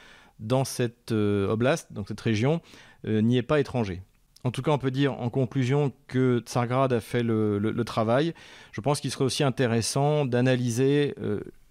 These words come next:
le rôle de, euh, Sberbank, dont nous avons déjà parlé, qui a investi dans la production de vaccins sur, euh, cette politique vaccinale, mais qui, encore une fois, est un problème russo-russe. Même s'il y a des influences étrangères,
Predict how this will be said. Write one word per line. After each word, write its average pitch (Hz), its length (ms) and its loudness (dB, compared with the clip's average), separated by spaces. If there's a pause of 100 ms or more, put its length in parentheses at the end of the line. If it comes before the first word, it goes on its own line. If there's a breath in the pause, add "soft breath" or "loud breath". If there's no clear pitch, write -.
(180)
le 120 260 0
rôle 139 400 2
de, 113 180 -2
euh, 127 380 2
Sberbank, 123 540 0
dont 120 100 -2
nous 110 160 2
avons 113 140 2
déjà 113 240 0
parlé, 104 320 -2 (840 loud breath)
qui - 140 -2
a 113 80 2
investi 120 380 0
dans 120 120 2
la 110 80 2
production 113 460 -4
de 107 80 0
vaccins 127 460 -2
sur, 127 420 -2
euh, 98 140 -2
cette 120 400 -4
politique 135 640 -4 (100)
vaccinale, 123 600 0 (160)
mais 123 240 0
qui, 170 280 0
encore 127 300 0
une 120 80 0
fois, 151 320 0
est 110 100 -6
un 120 100 0
problème 131 400 -2 (140)
russo-russe. 123 760 -2 (180)
Même 143 220 0
s'il 139 160 -4
y - 20 2
a 123 40 2
des 120 140 0
influences 135 400 0
étrangères, 127 600 0